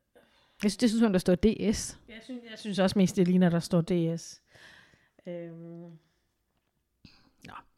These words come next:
Speaker 2: Nå, det, det ved, det må stå hen i det uvisse.
Speaker 1: Ja.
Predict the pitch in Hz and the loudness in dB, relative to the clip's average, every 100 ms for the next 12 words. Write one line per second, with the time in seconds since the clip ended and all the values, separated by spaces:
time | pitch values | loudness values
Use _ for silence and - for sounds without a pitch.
0 | _ _ - 175 - _ - 180 214 190 | _ _ -20 -20 -20 _ -10 2 2 2
1 | 202 254 233 226 208 202 190 185 190 190 | -2 -4 -2 0 2 2 0 -2 -2 -2
2 | 185 180 165 | -2 -4 -8